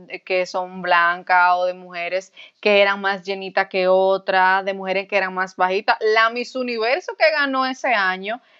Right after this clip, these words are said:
ella y Alemania eran las dos concursantes más pequeñas del concurso y una de ellas fue electa Miss Universo, fíjate tú,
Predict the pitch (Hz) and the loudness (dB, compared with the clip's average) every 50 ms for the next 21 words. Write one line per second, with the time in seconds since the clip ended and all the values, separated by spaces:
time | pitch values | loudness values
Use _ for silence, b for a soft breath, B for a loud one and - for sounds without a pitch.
0 | b b b - 226 240 254 294 311 330 320 320 320 302 302 320 330 349 330 285 | b b b 0 2 4 4 4 4 2 2 4 4 2 2 2 -2 -4 -2 0
1 | 262 247 247 247 254 262 254 240 - 226 226 240 247 254 254 247 240 226 - - | 0 2 0 0 -4 -6 -6 -4 -2 -2 0 0 -2 -2 -2 -4 -4 -6 -6 -6
2 | - 233 240 247 - - 294 285 277 294 302 277 - 254 233 214 214 214 - 240 | -4 -4 -4 -4 -6 -6 -6 -6 -4 -6 -6 -2 0 0 2 2 0 -2 -4 -6
3 | 233 - 220 202 196 208 214 - - 220 202 - 196 190 190 190 196 - - 196 | -6 -6 -6 -4 -4 -4 -4 -4 -4 -4 -2 -2 -4 -6 -6 -6 -8 -2 0 0
4 | 190 180 - 190 180 180 - - 262 381 440 370 - - 196 185 - 202 233 233 | 0 0 0 -4 -4 -4 -2 -2 0 0 0 -2 -2 -2 -2 -2 0 -2 -2 0
5 | 226 226 240 254 277 285 254 208 208 214 220 - 196 196 190 190 190 190 196 190 | 0 0 0 0 2 2 2 2 2 2 0 0 0 0 2 0 0 0 -2 -4
6 | 190 190 180 - 196 185 180 175 185 220 294 - - - 185 170 170 _ _ - | -4 -4 -8 -8 -8 -6 -4 0 0 2 0 0 -2 -6 -8 -8 -8 _ _ 0
7 | 190 190 190 185 180 - 185 170 _ - 254 294 | 2 4 4 4 4 2 -4 -8 _ -10 -12 -12